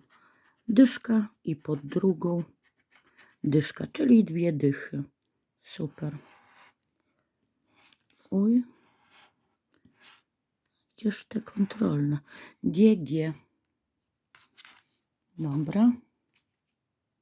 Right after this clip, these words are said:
To teraz może krzyżówka, a na koniec kalendarz. Krzyżówka z numerem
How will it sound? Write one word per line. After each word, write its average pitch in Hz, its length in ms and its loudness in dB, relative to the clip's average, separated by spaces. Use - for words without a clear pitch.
To - 120 -6
teraz - 360 -2
może 147 340 0
krzyżówka, 240 840 0
a 151 120 -4
na 151 120 0
koniec 156 680 -8
kalendarz. 135 880 -6
Krzyżówka 180 580 0
z 127 100 -12
numerem 143 580 0